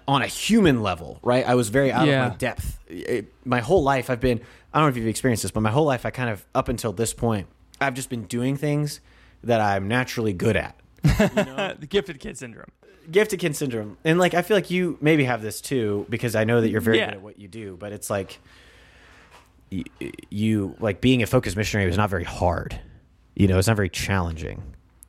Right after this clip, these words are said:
Speaker 1: Like,
Speaker 2: For
Speaker 1: I
Speaker 2: y-
Speaker 1: can't imagine that for you being a youth minister is very hard.
Speaker 2: No, it's very fun. In fact, the hardest
Speaker 1: Yeah.
Speaker 2: part is, like, the, is, like, the, the jobby job part of it.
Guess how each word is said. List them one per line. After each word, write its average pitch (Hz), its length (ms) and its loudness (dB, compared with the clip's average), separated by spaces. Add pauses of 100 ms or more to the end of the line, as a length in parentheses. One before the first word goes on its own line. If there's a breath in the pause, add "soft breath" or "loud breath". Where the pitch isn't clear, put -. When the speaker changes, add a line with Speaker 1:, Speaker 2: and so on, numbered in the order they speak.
(120)
Speaker 1:
Like, - 360 -6 (260)
Speaker 2:
For 156 240 0
Speaker 1:
I - 40 2
Speaker 2:
y- 143 40 -4
Speaker 1:
can't 156 180 0
imagine 131 320 -4
that 131 140 -4
for 123 80 -8
you 117 180 -2
being 107 240 -2
a - 20 -2
youth 98 240 0
minister 95 300 0
is 85 80 0
very 85 180 2
hard. 67 560 -4
Speaker 2:
No, 143 300 2
it's 123 160 -6
very 143 360 2
fun. - 460 -10
In 165 120 0
fact, 180 260 0
the 160 80 -2
hardest 170 360 -2
Speaker 1:
Yeah. - 40 -16
Speaker 2:
part 143 320 0
is, 131 160 -6
like, 127 260 -4
the, 117 220 -6 (100)
is, 135 160 -2
like, 131 140 -2
the, 117 140 0
the 117 140 -8
jobby 120 540 0
job 101 320 -10
part 117 220 0
of - 100 -6
it. - 180 -6